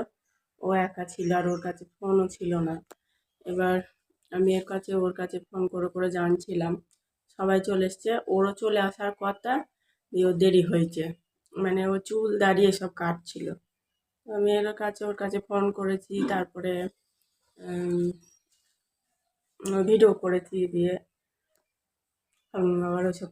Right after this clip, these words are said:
পছন্দ নয়। উম, এর কাছে ওর কাছে, উম, কেন ফোন করেছ তো, সেই, তো সেটা কেন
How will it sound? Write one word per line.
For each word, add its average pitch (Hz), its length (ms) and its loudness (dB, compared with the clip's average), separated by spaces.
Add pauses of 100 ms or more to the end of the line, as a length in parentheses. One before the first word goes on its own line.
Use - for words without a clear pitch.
পছন্দ 180 280 -4 (120)
নয়। 170 180 -2 (960)
উম, 185 220 -14 (460)
এর 190 160 -4
কাছে 196 220 -4
ওর 190 120 -2
কাছে, 190 200 -6 (400)
উম, 180 200 0 (140)
কেন 196 140 -4 (120)
ফোন 196 120 -6 (100)
করেছ 190 200 -6 (220)
তো, 180 100 -14 (1000)
সেই, 175 180 -12 (400)
তো 196 120 -20 (800)
সেটা 196 320 -8 (1700)
কেন 202 160 4